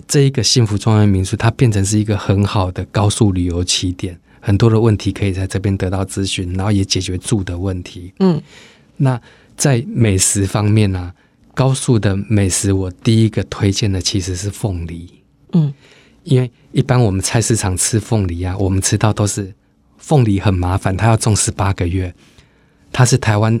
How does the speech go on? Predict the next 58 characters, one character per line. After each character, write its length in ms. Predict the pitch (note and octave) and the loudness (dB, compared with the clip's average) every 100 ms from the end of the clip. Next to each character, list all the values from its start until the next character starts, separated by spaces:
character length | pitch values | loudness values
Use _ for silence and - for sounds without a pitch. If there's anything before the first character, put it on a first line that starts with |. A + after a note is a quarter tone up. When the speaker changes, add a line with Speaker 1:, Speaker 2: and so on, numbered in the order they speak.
| - | -2
Speaker 1:
时 200 | - G2 | -2 0
间 180 | G#2+ G#2 | 2 2
最 160 | A2 | 2
长 220 | G2 - | 0 -4
的 80 | F#2 | -4
农 220 | F#2 F2 | -2 -4
作 200 | F#2 G2+ | -2 -2
物， 180 | F2+ F#2+ | -2 -2
就 140 | E2+ A2+ | 0 0
是 140 | - | 2
你 120 | A2+ | 2
把 140 | G2+ F#2 | 2 0
它 80 | |
种 260 | F#2+ - G2 | -2 -2 0
下 180 | G2 G2 | 2 0
去 180 | G2+ F#2+ | 0 -2
之 180 | - | -2
后 220 | F2+ G#2 F2+ | -2 -2 -4
啊， 200 | F#2 F2+ - - - - | -6 -12 -16 -20 -20 -8
呃， 260 | - G2 F#2 | -2 -2 0
你 140 | F#2+ | 2
要 180 | G#2 A#2 | 2 2
花 300 | - A2+ A#2+ | 0 -2 2
一 60 | |
年 180 | A#2 G2 | 4 4
时 160 | F2+ G2 | 0 0
间 180 | F#2+ F#2+ | 0 0
等 160 | F#2+ | 0
它 140 | F#2 G2 | -2 -2
的 80 | F#2+ | -2
植 220 | - F#2 | -2 -6
株 200 | F#2 G2 | -2 -4
长 280 | G2+ E2+ F2 | -2 -4 -4
大， 260 | - G2 - - _ - - | -6 -8 -8 -20 _ -14 -4
然 140 | G2 | 0
后 140 | A2 | 2
之 280 | G#2+ - A#2 | 0 0 0
后， 300 | A2+ A#2+ G2+ - _ | 2 0 -4 -12 _
一 120 | - | 0
年 200 | B2+ G2+ | 2 2
之 120 | F#2+ A2 | 2 0
后 100 | G#2 | 0
才 200 | - A2 | -2 -4
开 180 | - | -2
始 140 | G#2+ F2+ | -2 -2
对 180 | - F#2 | -2 0
它 140 | F#2 | 0
催 320 | - - F#2+ | -2 0 -2
花， 280 | F#2 G2 F2+ - - - - | 0 -4 -4 -10 -20 -20 -14
让 160 | - A2 | 0 2
它 100 | A2 | 2
花 280 | G#2+ A#2 A2 | 0 -2 -2
长 220 | - G2 | -2 -4
出 200 | - G2 | 0 0
来。 220 | F#2 F2+ - _ _ _ _ _ _ _ - | 0 -4 -12 _ _ _ _ _ _ _ -12
哦， 340 | - A#2 G#2 G#2+ _ _ _ | -2 -2 -2 -8 _ _ _
应 140 | C#3+ | 0
该 120 | C#3 | 0